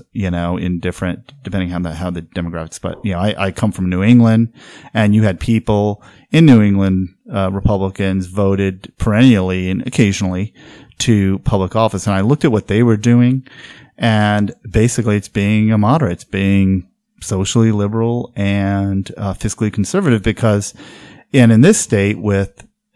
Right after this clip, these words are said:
uh, you know, focusing on local issues where you can make an impact, I think is something. And, you know, I think there was a poll about in, in Washington County, which is now primarily a, a blue county, Washington County, Oregon.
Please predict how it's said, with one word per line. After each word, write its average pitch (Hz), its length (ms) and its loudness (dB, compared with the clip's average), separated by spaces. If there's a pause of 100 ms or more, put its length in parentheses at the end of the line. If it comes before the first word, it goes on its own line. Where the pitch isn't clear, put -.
(320)
uh, 110 360 2
you 113 120 2
know, 107 60 2
focusing 135 520 2
on 113 120 4
local 110 380 2
issues 110 400 0
where 104 240 2
you 107 240 0
can 107 720 -2
make 98 520 -2
an 90 120 -6
impact, 90 760 -8 (120)
I 92 120 -6
think 90 300 -6
is 85 140 -8
something. 85 640 -8
And, 95 300 -2
you 107 140 -4
know, 92 240 -2
I 90 200 -10
think - 280 -10
there 98 80 -6
was 90 100 -10
a 90 60 -8
poll 92 640 -4 (340)
about 90 480 -6
in, 85 300 -8
in 87 280 -8
Washington 92 380 -4
County, 131 320 0
which 95 220 -6
is 90 160 -8
now 90 360 -4 (260)
primarily 92 680 -2
a, 95 100 -8
a 92 120 -10
blue 104 280 0
county, 87 600 -8 (400)
Washington 95 320 -4
County, 95 160 -2
Oregon. 95 360 -2